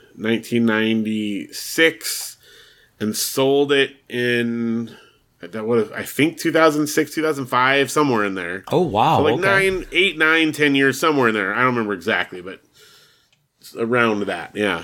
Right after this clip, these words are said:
Speaker 1: And it was an eighty-seven, you know, so when I got it, it was already, uh, almost ten years old.
Speaker 2: Yeah. So you put ten years on it then.
Speaker 1: Yeah.
Speaker 2: Nice.
Speaker 1: I used it, it only had, like, that's the crazy part. It only had, like,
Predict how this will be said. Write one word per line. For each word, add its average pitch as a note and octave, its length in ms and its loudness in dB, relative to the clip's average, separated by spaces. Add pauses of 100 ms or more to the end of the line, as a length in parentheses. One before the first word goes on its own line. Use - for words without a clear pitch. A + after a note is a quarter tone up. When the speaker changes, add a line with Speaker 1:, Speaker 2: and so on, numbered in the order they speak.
Speaker 1:
And C3+ 160 2
it C#3 40 4
was C3 140 2
an C3 100 0
eighty-seven, B2 880 0
you A2 100 0
know, G2 160 -4
so G#2+ 200 -4
when G#2+ 120 -2
I C3+ 100 4
got G#2 240 2
it, G2+ 220 -4 (520)
it F#2+ 100 -10
was F#2+ 160 -6
already, G2+ 640 0 (260)
uh, F2 260 -8 (100)
almost G#2 360 2
ten G2 160 4
years F2+ 220 -2
old. D#2+ 220 -2 (300)
Speaker 2:
Yeah. G#2 440 2 (340)
So G#2+ 440 4 (360)
you B2 160 2
put A#2+ 220 0
ten A#2 240 2
years D#3 240 2
on G#2 200 4
it F2 80 0
then. F2 320 -2 (680)
Speaker 1:
Yeah. A2+ 360 0 (720)
Speaker 2:
Nice. A#2+ 440 0
Speaker 1:
I G2+ 60 2
used A2+ 280 -2
it, A#2 380 -2 (100)
it B2+ 160 2
only G3+ 260 4
had, D#3+ 260 2
like, A#2+ 140 2
that's C3 200 2
the A#2 80 -6
crazy C3 340 2
part. G2+ 300 -4
It A2+ 40 -2
only D#3+ 240 -2
had, C#3 300 0
like, F#2 320 -10